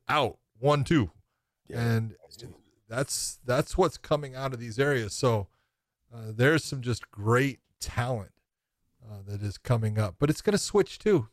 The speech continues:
Speaker 1: It's gonna, it, you know, it, look, you can, you can take a look. It was, you know, the way the sport has gone. Brazil was, you know, the hotbed and still has been a hotbed for a long time. And the U S became, you know, another one. And then the areas have switched,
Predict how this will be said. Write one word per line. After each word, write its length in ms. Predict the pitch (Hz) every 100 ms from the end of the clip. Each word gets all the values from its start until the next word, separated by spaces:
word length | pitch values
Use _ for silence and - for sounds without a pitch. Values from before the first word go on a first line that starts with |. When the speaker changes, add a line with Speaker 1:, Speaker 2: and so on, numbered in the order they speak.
| -
Speaker 1:
It's 180 | 113 -
gonna, 240 | 156 156 139
it, 220 | 127 120
you 100 | 127
know, 100 | 127
it, 180 | 120 113 - _ _
look, 220 | 143 147 -
you 120 | 139
can, 140 | 135 135
you 120 | 147
can 120 | 131 123
take 220 | 151 139
a 40 |
look. 240 | 135 135 135
It 120 | 117
was, 320 | 123 110 - _ _ _ _ _
you 100 | 120
know, 280 | 110 110 107 107
the 60 |
way 220 | 120 131 131
the 120 | 120
sport 340 | - - 135
has 120 | 117
gone. 440 | 107 127 123 107 101
Brazil 680 | 110 104 107 135 117 85 90 _ _ _ _
was, 440 | 117 110 104 95 104
you 100 | 107
know, 100 | 104
the 140 | 98
hotbed 420 | 104 139 127 113 117
and 100 | 131
still 200 | - 196
has 240 | 156 175
been 180 | 160 147
a 40 | 110
hotbed 360 | 120 107 117
for 100 | -
a 20 | 110
long 160 | 107
time. 280 | 95 107 104
And 120 | 110
the 60 | 123
U 260 | 123 139
S 220 | 131 127 -
became, 640 | 120 110 123 110 98 95 _ _ _ _
you 80 | 120
know, 80 | 110
another 340 | 113 123 120
one. 240 | 110 107 107
And 180 | 107 113
then 260 | 110 107 - _ _ _ _ _ -
the 160 | 127 -
areas 480 | 143 180 175 143 -
have 320 | - 131 104
switched, 840 | - - - 113 151 160 - -